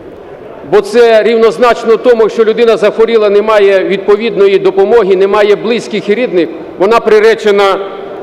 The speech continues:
на смерть. Я приведу вам один приклад. Три місяці тому до мене звернулася жінка,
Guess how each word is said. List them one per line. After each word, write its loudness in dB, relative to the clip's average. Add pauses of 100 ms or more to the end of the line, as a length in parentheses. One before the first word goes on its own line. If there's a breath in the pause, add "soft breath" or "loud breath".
(220)
на 2
смерть. 0 (560)
Я 0
приведу 2
вам 2
один 0 (180)
приклад. 0 (580)
Три 2
місяці 0
тому 2 (400)
до 4
мене 4
звернулася 2 (560)
жінка, 0